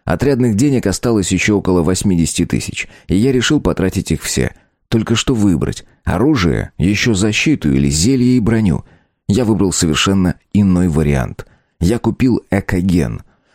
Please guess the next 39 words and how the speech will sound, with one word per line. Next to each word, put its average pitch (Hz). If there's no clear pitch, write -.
Да, 107
была 92
и 101
такая 104
функция 110
в 71
местном 87
магазине. 76
На 101
все 107
оставшиеся 73
деньги – 135
приобрёл 131
свободный 98
геном. 64
Зачем? 113
А 87
чтобы 156
в 131
отряде 139
больше 107
не 113
осталось 87
людей, 110
идущих 101
по 85
пути 95
Хомо. 71
Как -
ни 71
крути, 110
этот 95
путь 131
ущербен 95
по 76
сравнению 98
с -
любым 101
другим. 76